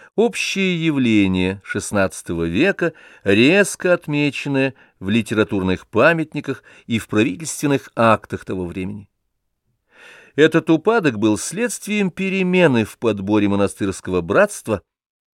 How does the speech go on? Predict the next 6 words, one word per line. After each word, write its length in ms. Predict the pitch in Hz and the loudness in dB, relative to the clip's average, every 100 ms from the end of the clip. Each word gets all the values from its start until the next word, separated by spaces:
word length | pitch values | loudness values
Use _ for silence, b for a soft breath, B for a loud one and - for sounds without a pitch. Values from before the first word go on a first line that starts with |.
| _ | _
а 200 | 113 113 | 0 2
перемена 720 | 107 117 113 113 139 233 214 190 | 2 0 2 2 4 4 2 0
произведена 760 | 156 147 113 120 117 110 101 | 2 0 0 -4 0 2 2
была 300 | 95 90 87 _ | 2 2 0 _
монастырским 960 | 95 95 92 - - 185 175 - 165 143 | -2 0 0 -2 -4 -4 -4 -6 -6 -4
землевладением. 840 | 98 123 113 107 95 95 98 | -2 -2 -4 -6 -8 -8 -8